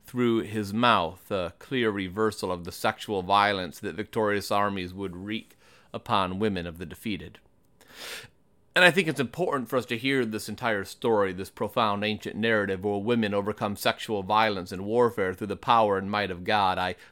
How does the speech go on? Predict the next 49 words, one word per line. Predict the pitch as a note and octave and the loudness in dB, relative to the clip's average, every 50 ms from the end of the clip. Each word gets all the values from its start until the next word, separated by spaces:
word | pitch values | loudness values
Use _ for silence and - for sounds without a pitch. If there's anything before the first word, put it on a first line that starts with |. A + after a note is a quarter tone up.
| _ - | _ 0
think | D3 C#3+ C3 | 2 2 2
it's | C3 - A#2+ | 0 -2 -2
important | A2 G#2 - C#3+ D#3 C3+ A2 A#2 G#2+ - - | -4 2 6 6 6 8 6 2 -2 -4 -6
for | - A#2+ A#2+ | -2 2 4
us | A#2+ A#2 A2+ - | 4 4 4 2
to | - B2 | -2 0
know | A2+ A#2+ A#2+ A#2+ | 2 4 4 4
that | A2+ A#2+ A#2 | 4 4 4
even | C3 C3 B2+ A#2+ A#2+ | 4 4 4 4 4
in | A#2 A#2 A2+ | 2 2 2
patriarchal | - B2 A#2 A2+ - - A#2 A2+ A#2 B2 B2 - A#2+ A2+ | 2 0 0 0 0 0 2 4 4 4 4 2 0 -2
times | A2 - A2 G#2 G2+ G2+ G#2 G2 G2+ | 0 0 2 2 2 0 -2 -4 -2
like | A2 G2+ G2+ G2 - - | 0 0 0 -2 -4 -4
back | - G#2 G2+ G#2 - | 0 0 0 0 0
then, | G#2+ G2+ A2+ A#2+ A#2+ A#2+ A#2 A#2+ B2 A#2 A2 - G#2+ | -4 -2 0 2 2 2 2 0 -2 -2 -2 2 4
our | A#2 B2 A#2+ A#2 | 4 6 4 4
God | G#2 G2+ A2 G#2 G#2 A2 A#2+ A#2+ A#2 A2 | 2 4 4 6 6 6 6 4 2 0
not | A2 G#2+ G#2+ A2 A2 | 2 2 4 4 4
only | G#2+ G#2+ G#2+ G#2 G#2 | 2 2 0 0 2
acted | G#2 G#2 G#2+ G#2 - A2+ G#2 | 2 4 2 2 0 -2 -2
on | G2+ G2 G2 | -2 0 0
behalf | G#2 G2 G2+ G#2+ G#2 G#2 - | 0 0 2 2 0 0 -2
of | G#2 F#2+ F#2+ | -6 -10 -6
the | G2 G2 | -4 -4
oppressed, | G2 - - - - D3 A#2+ G2 G2+ G2+ - - G#2 | -4 -4 -4 0 2 4 4 4 4 2 -2 -4 -2
but | A2+ - - | -2 0 2
that | A2 A2 G#2+ G2+ | 2 2 2 2
he | A#2 A#2+ | 0 -2
used | G#2+ G#2 A#2 C3+ C#3 A#2+ G#2 G2 F#2 G2+ | -2 -2 -2 0 0 -2 -2 -4 -6 -4
women | G2 A#2+ B2+ A#2+ G#2+ G2 F#2+ G2 | 0 2 2 2 2 0 -2 -4
to | F2+ G#2 | -6 -6
do | G2 G2+ G#2+ G#2+ | -4 -2 -2 -2
his | G2 G#2 G#2 G2+ F#2 G2 | -2 -2 -4 -4 -6 -4
will, | G#2 C3 B2+ A2+ G2+ F#2+ F#2 F#2+ - - - - - - | -2 0 0 2 2 0 -2 -4 -6 -10 -16 -20 -4 0
to | - C3+ | 2 2
defeat | C3 B2+ - C3 C3 A2 - A#2+ | 4 4 4 2 2 2 2 2
those | B2+ B2 A#2+ A#2+ C3 C#3 B2 - | 2 4 4 4 4 2 2 0
who | B2+ A#2+ | 0 0
would | A#2+ A#2 | 0 0
do | A#2 A#2+ A2 | 0 0 0
sexual | - - B2+ - - - C3 A#2+ A2+ | 2 2 0 0 0 -2 -2 -2 0
violence | G#2 A2+ G#2+ A2 A2 A#2 B2+ B2+ A#2+ - | 4 6 6 6 6 4 2 0 -4 -6
upon | A2+ - A#2+ A2 G#2+ G2+ | -4 -2 0 0 0 0
those | A2 G#2+ A2 A2+ A2+ A2 | 0 0 0 0 0 -2
over | A2+ G2+ A2+ A2 | -2 -2 -2 -2
whom | - - B2+ A#2+ A2 G#2+ G2+ | -2 -2 -2 -2 0 0 0
they | G#2 G2+ G2 | 0 -2 0
had | G2+ F#2+ F#2+ F2+ - | 0 -2 -4 -4 -2
power. | - A2+ G#2+ G#2 G2+ F#2+ F2+ F2 - | 0 2 4 4 2 0 -2 -4 -6